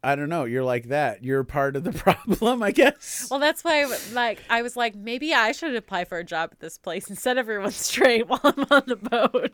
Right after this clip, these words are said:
Speaker 1: No, you totally get fired.
Speaker 2: I probably would. Um, well, yeah, one of the guys I talked to, I was like, "How did you find this job?" And he's like, "Well, I graduated from art school and I Googled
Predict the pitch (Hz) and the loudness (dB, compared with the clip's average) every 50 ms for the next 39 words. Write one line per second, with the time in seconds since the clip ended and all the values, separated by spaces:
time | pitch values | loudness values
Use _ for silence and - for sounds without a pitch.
0 | _ - - 131 139 123 113 110 107 - 135 120 110 104 107 92 - - 107 101 | _ -10 -6 -4 -4 -2 -2 -4 -6 -6 -8 -6 -6 -8 -10 -12 -10 -8 -8 -6
1 | 90 87 90 - - _ _ _ _ _ _ _ _ - 175 170 160 156 156 - | -6 -8 -12 -14 -20 _ _ _ _ _ _ _ _ -12 -10 -8 -8 -10 -10 -10
2 | 170 160 165 214 269 330 349 302 - _ _ _ _ _ _ _ _ - _ _ | -12 -10 -10 -10 -10 -10 -10 -10 -12 _ _ _ _ _ _ _ _ -20 _ _
3 | - 226 226 220 214 214 202 175 - - _ _ _ _ _ _ _ _ _ _ | 2 2 4 4 2 0 -2 -6 -12 -20 _ _ _ _ _ _ _ _ _ _
4 | _ - 226 240 240 226 240 233 226 220 226 233 254 254 226 220 220 208 202 190 | _ -8 -6 -4 -2 0 0 0 0 0 -2 -4 -4 -2 -2 -4 -4 -4 -8 -6
5 | 196 196 202 - 226 208 202 202 208 202 - - 330 349 330 330 311 294 - 285 | -6 -6 -6 -6 -8 -10 -8 -8 -10 -10 -10 -10 -10 -8 -10 -10 -12 -10 -10 -10
6 | 294 294 277 247 - - 185 165 165 165 170 185 180 185 175 180 - - 202 220 | -8 -8 -12 -12 -8 -6 -6 -6 -6 -6 -12 -14 -10 -10 -10 -10 -10 -6 -4 -2
7 | 233 240 233 220 220 208 208 202 - 214 214 208 190 180 208 196 196 214 - - | -2 -2 -2 -2 -4 -4 -4 -6 -8 -10 -10 -10 -12 -18 -12 -10 -10 -10 -10 -12
8 | - - 208 190 190 185 185 185 180 165 185 190 180 190 185 | -16 -14 -12 -12 -10 -8 -10 -10 -8 -10 -10 -10 -10 -10 -12